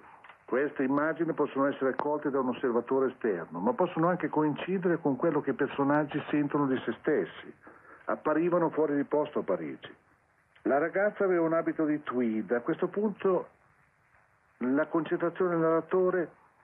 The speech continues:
è riservata alla ragazza. La pelle d'un bruno morbido e dorato, i capelli tagliati corti,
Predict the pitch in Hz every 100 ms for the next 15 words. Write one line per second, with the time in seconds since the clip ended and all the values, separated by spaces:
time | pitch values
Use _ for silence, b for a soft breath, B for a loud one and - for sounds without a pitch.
0 | _ _ 135 151 147 160 156 165 160 127
1 | 131 127 104 90 - - - - 113 135
2 | - 180 170 160 143 139 117 131 160 156
3 | 147 139 147 143 139 131 127 123 107 143
4 | - 160 - - 175 180 170 165 156 143
5 | 151 - 147 - 123 82 - -